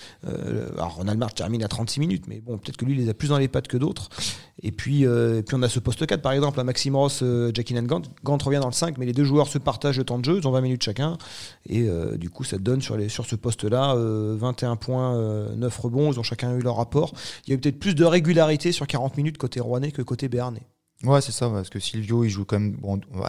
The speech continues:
Speaker 2: à douze minutes. Mais bon, a-, après, sur, sur ce que tu, tu disais tout à l'heure, euh, moi, j'avais noté en, en, en première mi-temps, effectivement, on alternait plutôt, euh,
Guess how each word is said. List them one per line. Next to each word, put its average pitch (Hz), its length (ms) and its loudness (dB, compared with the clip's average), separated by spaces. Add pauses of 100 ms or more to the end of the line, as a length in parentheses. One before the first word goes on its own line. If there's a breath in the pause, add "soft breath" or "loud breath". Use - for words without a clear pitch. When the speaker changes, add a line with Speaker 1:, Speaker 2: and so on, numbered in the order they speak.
Speaker 2:
à 87 240 -8
douze 98 260 -4
minutes. 98 300 -2 (340 soft breath)
Mais 123 80 2
bon, 120 140 6 (400 loud breath)
a-, 120 260 4
après, 147 220 4
sur, 113 320 0 (160)
sur 107 240 -6
ce - 60 -10
que 107 40 -8
tu, 104 380 -2
tu 113 100 -4
disais 113 240 -2
tout 117 180 -8
à 120 60 4
l'heure, 127 240 4
euh, 101 140 2 (680 soft breath)
moi, 113 140 2
j'avais 107 160 4
noté 113 260 2
en, 104 300 2
en, 101 200 0
en 101 80 0
première 110 280 0
mi-temps, 113 240 0
effectivement, 117 420 -2
on 123 80 2
alternait 104 320 2
plutôt, 113 440 0
euh, 95 220 4